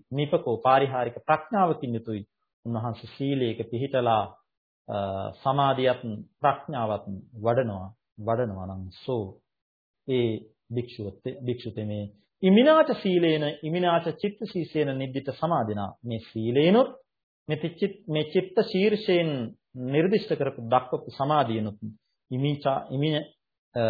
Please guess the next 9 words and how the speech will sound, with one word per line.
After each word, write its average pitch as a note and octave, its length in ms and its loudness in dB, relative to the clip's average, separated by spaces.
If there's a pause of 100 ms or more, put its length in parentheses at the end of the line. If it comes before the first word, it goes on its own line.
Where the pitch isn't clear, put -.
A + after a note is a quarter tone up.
(140)
ඉමායච F3 640 6 (100)
ත්‍රිවිධාය D#3+ 720 0
පඤ්ඤාය. D3 540 -2 (640)
මෙතන C3 360 0
ප්‍රඥාව C#3 680 0 (380)
තුන් D3 220 -2
ආකාරයක C3+ 540 0
සඳහන් A2 400 -6
කරා. G#2 280 -2